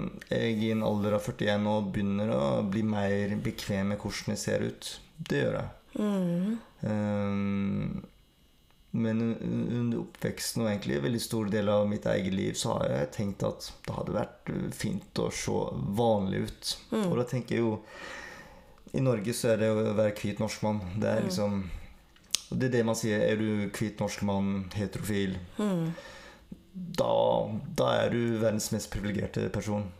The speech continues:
Speaker 2: Mm.
Speaker 1: Altså,
Speaker 2: Mm.
Speaker 1: alle norske hvite menn som er heterofile, er privi-, veldig privilegerte.
Speaker 2: Mm.
Speaker 1: Det er ing-, liksom ingenting å ta dem på. Altså,
Speaker 2: Mm.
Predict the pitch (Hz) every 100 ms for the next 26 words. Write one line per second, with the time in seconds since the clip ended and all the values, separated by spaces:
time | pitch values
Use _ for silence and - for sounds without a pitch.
0 | - 208 175 113 104 92 - - 190 196
1 | 123 107 104 104 104 107 - - 104 101
2 | 98 - 104 98 98 95 95 90 92 -
3 | - - 107 98 92 98 104 101 107 -
4 | 104 101 - 107 104 107 98 110 95 92
5 | 95 95 98 95 110 - - 214 202 175
6 | 170 180 - - - - 110 120 120 117
7 | 120 117 123 113 110 110 110 101 95 95
8 | 117 117 - 110 - 113 110